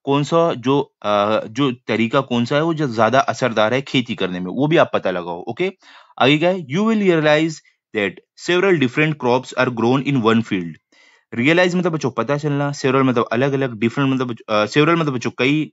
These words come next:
different मतलब अलग-अलग, क्रॉप्स मतलब फसल, फील्ड मतलब खेत। यहाँ पे क्या बोला है कि आपको ये पता चलेगा कि एक ही खेत में कई तरीके के अलग-अलग,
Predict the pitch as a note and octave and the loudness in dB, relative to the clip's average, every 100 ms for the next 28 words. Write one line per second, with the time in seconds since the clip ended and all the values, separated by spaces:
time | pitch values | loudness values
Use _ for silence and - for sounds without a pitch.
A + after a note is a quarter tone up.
0 | - A#2 C3 C#3 B2+ - A#2 C#3 C3+ C#3 | -4 -2 0 0 0 0 0 2 2 -2
1 | - _ _ _ C3+ C#3+ - B2 A2 - | -6 _ _ _ 0 0 0 -2 -2 -2
2 | B2+ D3 D3 D3 _ _ _ C#3 C#3+ C3+ | -2 0 -2 -4 _ _ _ 0 0 0
3 | B2+ - F#2 E2+ _ _ _ - B2 C#3+ | -2 -4 -6 -6 _ _ _ -8 -2 2
4 | E3 F3+ F3+ F#3+ F#3+ - - D3 D3+ E3 | 4 4 4 0 -2 -6 0 0 2 0
5 | A#2 D#3 F#3+ F#3 F3+ E3+ E3 E3 E3 D#3+ | 2 2 2 0 0 0 0 0 0 -4
6 | E3+ - C3+ C#3 F3 D3+ D3+ D3 D3+ D3 | -12 -8 -8 -6 -6 -2 -2 -2 -4 -2
7 | - F#3+ F3+ D#3+ D#3 D#3+ E3 - A#2+ B2+ | 0 2 2 0 0 0 -2 0 0 2
8 | B2+ D3+ | 2 0